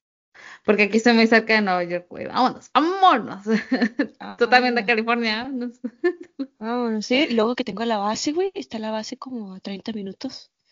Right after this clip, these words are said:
Speaker 1: A la pelota. No, no, vámonos. ¿Dónde?
Speaker 2: Sí.
Speaker 1: No, Nuevo México también lo quieren bombardear, ¿no? Por la base
Speaker 2: ¿En
Speaker 1: militar
Speaker 2: serio?
Speaker 1: que hay. No, creo que Nuevo México no. Vámonos a Nuevo México.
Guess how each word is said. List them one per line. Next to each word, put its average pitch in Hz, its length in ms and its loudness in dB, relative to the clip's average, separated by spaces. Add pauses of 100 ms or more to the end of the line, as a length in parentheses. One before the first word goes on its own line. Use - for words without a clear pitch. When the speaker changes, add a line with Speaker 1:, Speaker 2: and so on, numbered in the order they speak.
Speaker 1:
A - 80 -2
la 285 320 0
pelota. 208 300 -6
No, 220 260 -4
no, 285 220 -2 (100)
vámonos. 294 380 -8 (840)
¿Dónde? 214 320 4
Speaker 2:
Sí. 202 240 -12
Speaker 1:
No, 214 200 2
Nuevo 214 240 4
México 233 400 2
también 214 280 -2
lo 226 100 -4
quieren 240 220 -2
bombardear, 226 580 -4
¿no? 254 200 -8 (260)
Por 220 200 -6
la 202 300 -2
base 208 380 -6
Speaker 2:
¿En 220 80 0
Speaker 1:
militar 214 280 0
Speaker 2:
serio? 320 160 -4
Speaker 1:
que 226 100 -6
hay. 220 300 -4 (520)
No, 247 220 8
creo 247 160 6
que 269 60 0
Nuevo 233 240 4
México 208 400 -8
no. 180 120 -8
Vámonos 277 400 -2
a 220 40 0
Nuevo 214 200 0
México. 285 360 -4